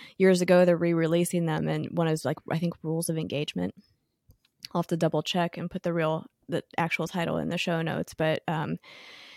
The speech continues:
you know, they're two spies, they're two government spies, but the main, the main story is them falling in love,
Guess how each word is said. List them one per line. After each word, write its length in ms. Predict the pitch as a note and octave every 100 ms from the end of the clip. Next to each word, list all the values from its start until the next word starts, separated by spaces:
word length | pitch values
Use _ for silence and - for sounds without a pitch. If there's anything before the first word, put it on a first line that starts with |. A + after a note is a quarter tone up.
| - _ -
you 80 | A3
know, 120 | F#3
they're 240 | F#3 F#3 F3+
two 460 | - G#3+ G3+ F#3+ - _ _ _
spies, 580 | - - G3+ F3+ E3 E3+
they're 140 | E3+ E3+
two 160 | F3+
government 360 | F3+ E3+ E3+ -
spies, 400 | - F3+ - F3+
but 120 | -
the 60 | F#3+
main, 280 | F#3 F3+ -
the 60 |
main 160 | F3+ F#3
story 220 | - F#3
is 60 | D3+
them 140 | D3+
falling 400 | D#3 D3 - D#3
in 100 | -
love, 480 | D#3 C4+ F3+ G#3 -